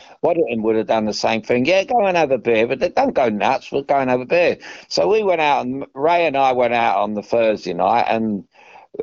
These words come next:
we called it a day on the Friday. We trained. I'll never forget, we trained on the Friday morning. We were playing head tennis, and,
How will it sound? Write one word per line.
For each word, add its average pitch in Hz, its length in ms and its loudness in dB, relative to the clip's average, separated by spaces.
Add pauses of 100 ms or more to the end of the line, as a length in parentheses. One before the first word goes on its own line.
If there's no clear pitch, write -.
(320)
we 113 100 -2
called 117 340 0
it 95 160 -2
a 101 60 -6
day 101 300 0
on 95 140 -2
the 98 100 -6
Friday. 98 480 0
We 110 120 -2
trained. 139 440 0
I'll 123 80 0
never 208 240 0
forget, 151 360 -2
we 131 120 -4
trained 135 340 0
on 117 140 0
the 110 60 -4
Friday 113 380 0
morning. 104 280 0
We 123 60 0
were 127 80 0
playing 117 340 0
head 110 240 0
tennis, 101 360 -2
and, 110 200 -4